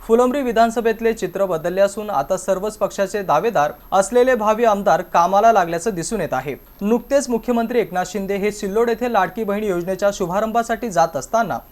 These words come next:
फुलंब्री येथे थांबत त्यांनी कृषी उत्पन्न बाजार समितीच्या प्रवेशद्वारावरच अश्वारूढ असलेल्या छत्रपती शिवाजी महाराज यांच्या पुतळ्यास पुष्पहार अर्पण करून अभिवादन केले. त्याचबरोबर मुख्यमंत्री यांचे निकटवर्तीय असलेल्या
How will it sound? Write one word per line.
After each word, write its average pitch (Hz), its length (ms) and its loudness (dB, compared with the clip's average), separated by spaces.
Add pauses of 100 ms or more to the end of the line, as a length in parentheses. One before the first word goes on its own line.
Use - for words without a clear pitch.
(100)
फुलंब्री 254 360 4
येथे 277 240 2
थांबत 240 300 2
त्यांनी 233 200 -2
कृषी 190 280 -8
उत्पन्न 233 320 -2
बाजार 190 300 2
समितीच्या 190 520 -4 (300)
प्रवेशद्वारावरच 220 920 2 (140)
अश्वारूढ 247 500 0
असलेल्या 208 420 2
छत्रपती 214 480 -4
शिवाजी 196 380 0
महाराज 208 360 4
यांच्या 180 200 -2
पुतळ्यास 175 500 -2 (140)
पुष्पहार 247 540 4
अर्पण 175 360 -2
करून 196 160 -2
अभिवादन 185 640 2
केले. 127 220 -4
त्याचबरोबर 170 580 0 (220)
मुख्यमंत्री 262 580 -2
यांचे 214 340 0
निकटवर्तीय 202 760 -4
असलेल्या 190 460 0